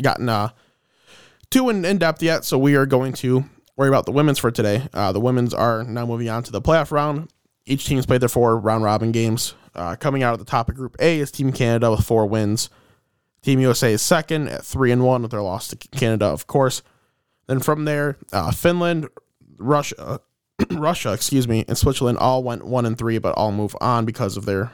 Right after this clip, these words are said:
uh, goal differential. From the other pool, Japan wins, uh, two one and one. Uh, the one of the wins is an overtime win, so really three oh and one. Then Czech Republic's, uh, two one and one with a loss in overtime loss. Then Sweden two and two.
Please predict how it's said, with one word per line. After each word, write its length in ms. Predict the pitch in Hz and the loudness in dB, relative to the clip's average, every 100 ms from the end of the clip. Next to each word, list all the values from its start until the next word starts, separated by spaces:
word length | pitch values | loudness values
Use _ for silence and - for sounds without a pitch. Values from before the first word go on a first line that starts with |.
| - | -6
uh, 200 | 90 87 | -4 -4
goal 240 | - 123 | 0 0
differential. 560 | 113 127 113 117 120 117 _ _ _ _ _ | 2 0 -2 0 -2 -4 _ _ _ _ _
From 140 | 185 | 0
the 80 | 196 | 4
other 140 | 185 180 | 4 4
pool, 300 | 175 170 165 | 4 4 2
Japan 420 | 139 156 156 147 | 0 2 2 0
wins, 380 | 143 139 135 - | -2 -4 -6 -4
uh, 100 | 120 113 - | -4 -4 -4
two 180 | 143 143 | 0 2
one 220 | 139 135 | 2 2
and 120 | 127 | 0
one. 340 | 123 120 123 123 | -2 -4 -6 -6
Uh, 280 | 101 101 98 | -2 0 0
the 140 | 117 113 | 0 2
one 260 | 117 117 | 2 2
of 120 | 107 | 0
the 100 | 120 | -2
wins 220 | 117 117 113 | -2 -2 -2
is 80 | |
an 60 | 107 | -2
overtime 360 | 95 110 104 107 | 0 -2 -2 -2
win, 140 | 107 | -2
so 100 | 113 | -2
really 240 | 110 107 | 0 0
three 260 | 107 120 113 | -2 -2 -2
oh 120 | 104 | -2
and 100 | 98 | -4
one. 220 | 101 101 113 _ _ _ _ _ - | -4 -6 -8 _ _ _ _ _ -6
Then 260 | 110 101 - - | -4 -2 -4 -2
Czech 160 | 185 170 | 0 0
Republic's, 600 | 160 156 151 - - - | 0 0 -2 -4 -10 -4
uh, 240 | 127 123 127 - | -2 -2 -4 -4
two 200 | - 139 | 0 2
one 200 | 139 139 | 4 2
and 100 | 131 | 2
one 200 | 131 127 | 0 -4
with 140 | 127 | -6
a 60 | 107 | -6
loss 300 | 120 113 - | -4 -4 -4
in 80 | |
overtime 400 | 110 104 123 107 107 | -6 -4 -2 -2 0
loss. 480 | 107 110 - - - - | 2 0 0 -4 -6 -8
Then 220 | 117 110 | -2 -2
Sweden 520 | - - 123 120 113 | -2 -2 0 2 0
two 280 | 110 - 120 | -2 -2 -2
and 100 | 107 | -2
two. 300 | - 90 98 | -4 -4 -6